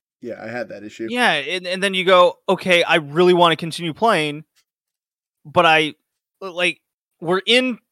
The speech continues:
Speaker 2: twenty twenty, we're in the post twenty twenty world. I don't need Nintendo hard in twenty twenty."
Speaker 1: Right.
Speaker 2: You know? <laughs>
Speaker 1: I
Speaker 2: I,
Speaker 1: get
Speaker 2: I'd
Speaker 1: that.
Speaker 2: love to complete the game that I en-, have enjoyed playing.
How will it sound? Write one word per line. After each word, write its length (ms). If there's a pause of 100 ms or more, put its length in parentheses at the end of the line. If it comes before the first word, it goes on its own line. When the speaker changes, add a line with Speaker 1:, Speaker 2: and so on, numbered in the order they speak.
Speaker 2:
twenty 320
twenty, 560
we're 180
in 100
the 80
post 260
twenty 220
twenty 220
world. 400 (1000)
I 80
don't 280
need 220
Nintendo 520
hard 500 (1000)
in 140
twenty 280
twenty." 400 (420)
Speaker 1:
Right. 200 (240)
Speaker 2:
You 80
know? 260 (600)
<laughs> 520
Speaker 1:
I 60 (580)
Speaker 2:
I, 160
Speaker 1:
get 140
Speaker 2:
I'd 80
Speaker 1:
that. 80
Speaker 2:
love 320
to 100
complete 440
the 60
game 340
that 100
I 180
en-, 280
have 260
enjoyed 340
playing. 340